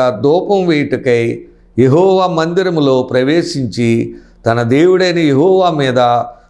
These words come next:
ద్రోహము చేయగా. సరండి, దేవుని మందిరంలో దేవుని పని చేసేవారు ఉన్నారు, దేవుని సేవకులు ఉన్నారు,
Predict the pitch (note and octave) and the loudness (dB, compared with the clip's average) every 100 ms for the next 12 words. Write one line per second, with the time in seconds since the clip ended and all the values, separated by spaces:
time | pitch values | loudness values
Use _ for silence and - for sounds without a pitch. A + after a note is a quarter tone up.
0 | - F#2 A#2 C3+ D3+ D#3 D3+ D3+ C#3+ C#3 | -12 -2 2 2 2 0 -2 -2 0 2
1 | B2+ B2+ A#2+ A2+ - - - C3 C#3+ D3 | 0 -2 -2 -6 -10 -8 -4 -2 -4 -6
2 | - - - _ - - - - - - | -10 -14 -20 _ -20 -20 -20 -20 -20 -8
3 | G#2+ C3 E3+ F#3 F3+ F3 F3 F3 E3+ F3 | -2 2 2 2 0 0 0 0 0 2
4 | F3 F3 D3 D3 E3 E3 D#3+ D#3+ D3+ D#3 | 0 0 0 0 0 -2 -4 -4 -2 -4
5 | D#3 E3 D#3+ C#3+ C#3+ B2+ F#2 - C3 B2 | -4 -2 0 0 0 -2 -4 -2 2 4
6 | C#3 C#3 B2+ C3+ C3+ D3 D3 D3 C3+ B2 | 4 2 0 0 0 -2 -2 -2 -2 -4
7 | - | -6